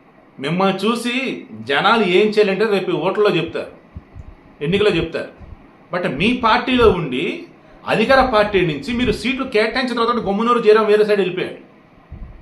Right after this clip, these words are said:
ఈరోజు వచ్చేసి వరప్రసాద్ సిట్టింగ్ ఎమ్మెల్యే బీజేపీలోకి వెళ్ళాడు, ఎలీజా సిట్టింగ్ ఎమ్మెల్యే కాంగ్రెస్లోకి వెళ్ళాడు. మీది ఒక పార్టీ,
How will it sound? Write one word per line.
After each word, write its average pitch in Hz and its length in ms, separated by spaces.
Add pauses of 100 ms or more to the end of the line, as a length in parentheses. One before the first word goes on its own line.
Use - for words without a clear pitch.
(480)
ఈరోజు 262 320
వచ్చేసి 233 360
వరప్రసాద్ 247 880
సిట్టింగ్ 247 400
ఎమ్మెల్యే 220 560 (180)
బీజేపీలోకి 247 580
వెళ్ళాడు, 220 440 (420)
ఎలీజా 247 340
సిట్టింగ్ 247 340
ఎమ్మెల్యే 233 340
కాంగ్రెస్లోకి 247 500
వెళ్ళాడు. 220 380 (920)
మీది 226 200
ఒక 190 200
పార్టీ, 175 320